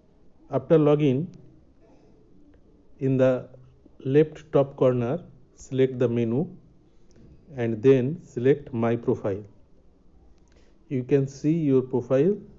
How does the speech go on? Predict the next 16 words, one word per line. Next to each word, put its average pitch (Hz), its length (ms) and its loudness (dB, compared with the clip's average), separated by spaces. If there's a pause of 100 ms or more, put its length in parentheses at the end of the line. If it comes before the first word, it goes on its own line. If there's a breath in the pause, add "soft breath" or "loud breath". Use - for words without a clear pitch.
(140)
here. 120 340 0 (1600)
At 117 160 -6
the 123 80 0
bottom, 127 580 0
you 120 120 -6
can 120 440 -2 (240)
see 135 480 -6 (680)
track 135 260 0 (260)
re-K 131 320 -4
Y 123 180 2
C 120 140 -8
status 143 580 -4 (120)
or 110 280 -4 (760 soft breath)
re-K 135 320 0
Y 117 220 2
C. 104 260 -14